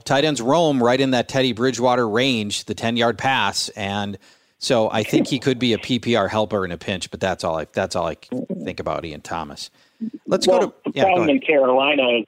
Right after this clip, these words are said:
Speaker 2: Christian McCaffrey's roaming in that <laughs> range too, and I think he gobbles up everything.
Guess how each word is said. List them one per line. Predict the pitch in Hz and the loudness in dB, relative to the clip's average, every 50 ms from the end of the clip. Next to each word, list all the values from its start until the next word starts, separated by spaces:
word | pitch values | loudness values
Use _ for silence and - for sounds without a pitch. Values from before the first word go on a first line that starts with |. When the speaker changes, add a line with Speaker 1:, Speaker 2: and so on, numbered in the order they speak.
| - _ | -8 _
Speaker 2:
Christian | - - 175 151 - - 165 135 117 | -4 -2 -2 0 0 0 -2 0 0
McCaffrey's | 117 - - - 127 170 196 - 131 120 110 107 104 - _ _ _ - | -2 -4 -4 -2 -2 -2 -2 0 -2 -2 0 -2 -4 -6 _ _ _ -2
roaming | 135 127 135 135 135 139 120 - - | 0 2 2 2 2 0 0 0 0
in | - - - | 0 2 2
that | - 143 - | 0 0 0
<laughs> | 233 - - | 0 0 2
range | 220 196 160 - 208 160 - - - | 2 0 0 0 -4 -4 -6 -4 0
too, | 190 185 - - | 0 0 0 0
and | - - 147 | 0 0 -2
I | 156 | -2
think | - 165 139 | 0 -2 0
he | 147 139 | 0 0
gobbles | 120 120 127 127 117 123 113 120 | 0 0 0 0 0 0 0 0
up | 113 98 | 0 0
everything. | 120 113 107 113 107 95 - 92 - - | 0 -2 -2 -2 -4 -6 -8 -10 -12 -12